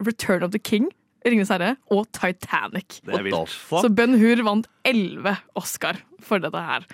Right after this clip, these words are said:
Speaker 3: Ikke dårlig.
Speaker 1: Ehm, hva tenker vi om, eh, liksom det at den er episk? Hva, hva tenker vi da, Lars?
Speaker 2: Liksom, det er jo mange forskjellige måter å definere en episk film på, men denne her er jo liksom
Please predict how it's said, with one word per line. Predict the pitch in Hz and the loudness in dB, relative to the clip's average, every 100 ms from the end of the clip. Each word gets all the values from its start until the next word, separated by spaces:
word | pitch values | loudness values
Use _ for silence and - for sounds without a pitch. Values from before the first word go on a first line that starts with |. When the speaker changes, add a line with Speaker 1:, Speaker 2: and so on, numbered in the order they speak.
| - - - | -20 -20 -12
Speaker 3:
Ikke | 87 | -8
dårlig. | 87 80 76 196 | -6 -8 -6 -2
Speaker 1:
Ehm, | 196 196 196 190 190 185 185 165 - _ _ - | 0 2 2 2 2 2 0 -2 -16 _ _ -2
hva | 220 262 285 | 2 4 2
tenker | 302 247 - | 2 0 0
vi | 185 202 - | 2 2 4
om, | 190 202 220 226 | 2 4 6 6
eh, | 220 220 214 214 208 202 - | 6 4 4 2 0 -4 -4
liksom | 208 220 208 | 0 2 2
det | 190 | 0
at | 185 | 0
den | 208 | 0
er | 214 220 | 0 -2
episk? | - 175 156 240 - - - | -2 -4 -2 -6 -6 -8 -2
Hva, | 190 190 190 208 - | 0 0 0 -4 -6
hva | 196 202 | -2 0
tenker | 233 190 | 0 -2
vi | 160 | -4
da, | - - | -8 -4
Lars? | 175 - - _ - | -4 -4 -14 _ -6
Speaker 2:
Liksom, | 147 131 127 123 123 120 120 123 | -4 -2 -2 -2 -2 -4 -4 -2
det | 123 | -2
er | |
jo | 120 | 0
mange | 131 104 | -2 -2
forskjellige | 101 - 113 | -6 -4 -2
måter | 117 95 101 | -2 -2 -2
å | 92 92 92 92 | -2 0 -2 -4
definere | 92 - 95 90 90 | -6 -4 -4 -2 -2
en | 92 | -4
episk | 95 92 - 113 - | -6 -8 -8 -12 -8
film | 87 85 | -8 -8
på, | - 123 | -6 -2
men | 120 | -2
denne | 117 104 | -2 -4
her | 98 107 113 120 | -2 -2 -2 -2
er | 107 95 | -2 -2
jo | 95 95 95 98 98 - _ - | -2 -4 -4 -4 -6 -10 _ -10
liksom | 117 | -4